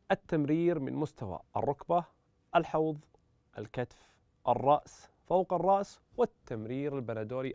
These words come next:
أو التمرير البندولية. نذكر دائما بأهمية ممارسة النشاط الرياضي، سواء كان لعبة جماعية مثل كرة اليد، أو لعبة فردية مثل كرة الطاولة، أو لعبة زوجية مثل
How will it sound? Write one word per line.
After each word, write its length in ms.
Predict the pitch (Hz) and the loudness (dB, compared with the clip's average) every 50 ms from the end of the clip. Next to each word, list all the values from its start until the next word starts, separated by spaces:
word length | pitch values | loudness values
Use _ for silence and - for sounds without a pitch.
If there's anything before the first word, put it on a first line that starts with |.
| - | -2
أو 260 | 135 139 139 139 131 - _ _ _ - - _ _ - _ - | 0 0 2 0 -2 -6 _ _ _ -20 -20 _ _ -20 _ -20
التمرير 520 | - _ - 135 123 127 131 131 123 123 | -18 _ -8 -6 -4 -2 -2 -2 -2 -4
البندولية. 720 | 123 113 117 127 123 117 131 156 175 151 107 - - - - _ _ _ _ _ _ _ _ _ _ _ _ _ _ _ _ _ _ _ _ _ _ _ _ _ _ _ _ _ _ _ _ _ _ _ - | -4 -4 -4 -4 -4 -4 -4 -2 -2 -2 -4 -6 -8 -12 -20 _ _ _ _ _ _ _ _ _ _ _ _ _ _ _ _ _ _ _ _ _ _ _ _ _ _ _ _ _ _ _ _ _ _ _ 2
نذكر 360 | 220 240 294 - - - 202 | 6 8 8 8 8 4 2
دائما 460 | 165 151 160 151 - 117 101 98 98 - _ _ _ _ _ _ _ - | 2 4 2 2 0 -2 -8 -10 -12 -14 _ _ _ _ _ _ _ -12
بأهمية 580 | - - 139 151 156 160 180 190 190 185 175 170 - | -8 -6 -6 -4 -2 -2 -2 0 0 0 -2 -2 -4
ممارسة 440 | 151 139 147 156 160 156 135 - - - 147 | -4 -4 -2 0 0 0 -2 -2 -6 -8 -6
النشاط 400 | 131 123 123 - 143 135 - 131 | -4 -4 -4 -4 -4 -4 -4 -4
الرياضي، 420 | 113 117 120 107 98 85 85 87 | -4 -4 -4 -4 -4 -6 -8 -10
سواء 340 | 87 - 143 151 156 131 123 | -10 -6 -4 -4 -4 -4 -6
كان 320 | 120 - - 151 143 135 | -10 -8 -6 -4 -4 -2
لعبة 220 | 139 127 113 117 120 | -4 -4 -4 -6 -4
جماعية 440 | 117 123 123 117 113 135 131 117 | -4 -2 -2 -2 -2 -4 -4 -4
مثل 220 | 104 101 98 - 117 | -4 -6 -8 -10 -10
كرة 240 | - - 135 135 - | -10 -8 -8 -6 -4
اليد، 280 | 143 147 165 175 180 165 - - _ _ _ _ _ _ _ _ _ _ - 202 | -2 0 0 0 0 -2 -6 -16 _ _ _ _ _ _ _ _ _ _ 0 2
أو 200 | 214 170 - - _ _ _ - | 2 2 0 -4 _ _ _ -4
لعبة 240 | 147 127 101 98 | -2 -2 -2 -4
فردية 380 | 95 - 104 104 104 131 123 110 | -8 -10 -10 -10 -8 -6 -6 -6
مثل 180 | 98 95 107 98 | -6 -8 -12 -10
كرة 200 | - 117 113 - - | -8 -8 -8 -8 -8
الطاولة، 520 | - - - 160 160 160 156 160 165 156 - _ _ _ _ _ _ _ _ - - | -4 2 6 6 8 8 8 6 4 2 0 _ _ _ _ _ _ _ _ 4 4
أو 220 | 165 147 113 - _ - | 6 6 4 0 _ -4
لعبة 260 | - 143 131 113 101 101 | 0 2 2 2 0 -2
زوجية 440 | 101 104 104 110 131 139 127 104 | -2 -2 -2 0 0 0 0 0
مثل 340 | 98 117 131 - 117 87 80 | 0 -2 -4 -4 -6 -10 -10